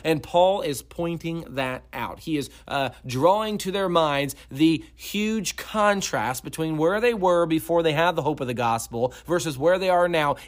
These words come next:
in Christ with the hope, holding on to the hope of the gospel. Now, Paul is also pointing out how that reconciliation happened. Paul writes in verse twenty-two, "He has now reconciled you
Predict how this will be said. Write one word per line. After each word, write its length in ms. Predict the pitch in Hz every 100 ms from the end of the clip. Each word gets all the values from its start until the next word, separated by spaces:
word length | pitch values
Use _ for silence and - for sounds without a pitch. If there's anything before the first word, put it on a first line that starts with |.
| -
in 260 | 220 214 214
Christ 420 | - 143 135 131 -
with 300 | - 147 190 196
the 180 | 160 151
hope, 280 | 135 131 113
holding 420 | 190 220 262 240
on 240 | 226 214 202
to 300 | 220 190 143
the 120 | 147
hope 380 | 170 139 120 - - - _
of 220 | 139 131
the 80 | 127
gospel. 560 | 123 107 98 - - - - - _ - _ - - - - _ - 107
Now, 60 |
Paul 240 | - 147 127
is 80 |
also 260 | 127 143 123
pointing 340 | 98 120 113
out 160 | 113 113
how 500 | - - 151 120 113
that 240 | 113 110 - -
reconciliation 1300 | 120 135 135 131 123 143 123 117 127 175 160 107 120
happened. 640 | 147 147 143 90 58 58 - - - -
Paul 220 | 147 143
writes 240 | 131 135 -
in 120 | 127
verse 180 | 131 123
twenty-two, 540 | 135 127 120 160 151 -
"He 180 | - 170
has 140 | 165 143
now 220 | 160 151
reconciled 720 | 156 190 190 165 156 151 139
you 280 | 139 139